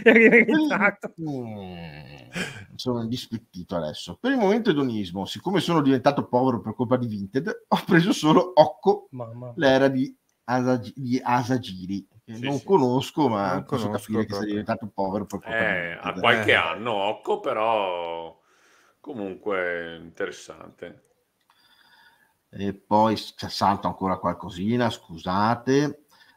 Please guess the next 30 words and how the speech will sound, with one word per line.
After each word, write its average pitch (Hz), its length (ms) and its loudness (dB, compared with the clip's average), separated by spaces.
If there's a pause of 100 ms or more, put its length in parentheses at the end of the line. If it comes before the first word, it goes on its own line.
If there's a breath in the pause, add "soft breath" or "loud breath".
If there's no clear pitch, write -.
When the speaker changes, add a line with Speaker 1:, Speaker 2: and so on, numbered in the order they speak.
(140)
Speaker 2:
Ah, 90 300 2
questa 131 200 -6
è - 20 0
una 107 100 0
domanda 101 320 0
che - 80 -10
mi 104 80 -2
viene 98 140 -2
fatta 101 200 -8
spesso, 85 800 -8
ve 80 120 -8
la 85 100 -4
leggo, 85 400 -4
perché 82 320 -6
no, 101 160 2
sul 90 140 -12
sito 131 240 -2
di 139 120 0
te 123 140 4
vedo 123 320 2
Arcade. - 720 -8
Mi 139 160 -4
piacerebbe 123 440 2
sapere 120 380 0
il 120 140 0
tuo 147 160 2
parere 104 320 4
su 98 160 -6
questo - 280 -8
gioco. - 540 -8